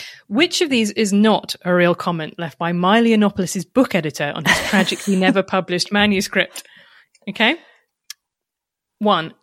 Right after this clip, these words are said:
Speaker 1: need a stronger argument against feminism than saying they are ugly and sexless and have cats. Two, delete irrelevant and superfluous ethnic joke. Three,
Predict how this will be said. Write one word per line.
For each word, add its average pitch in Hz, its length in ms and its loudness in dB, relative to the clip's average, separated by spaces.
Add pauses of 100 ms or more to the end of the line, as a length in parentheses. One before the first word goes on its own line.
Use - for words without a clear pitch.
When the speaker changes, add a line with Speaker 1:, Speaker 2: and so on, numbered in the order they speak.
Speaker 1:
need 269 200 2
a 320 40 0
stronger 311 380 0
argument 190 420 -2
against 185 280 -6
feminism 190 420 2
than 175 140 -2
saying 180 240 0
they 175 120 0
are 175 80 0
ugly 196 260 2
and 180 120 0
sexless - 420 -4
and 170 80 -6
have 170 160 -6
cats. - 460 -2 (580)
Two, 202 360 0 (280)
delete 233 380 2
irrelevant 196 540 2
and 185 100 -2
superfluous 180 600 -2
ethnic 170 360 -2
joke. - 320 -12 (480)
Three, 214 480 0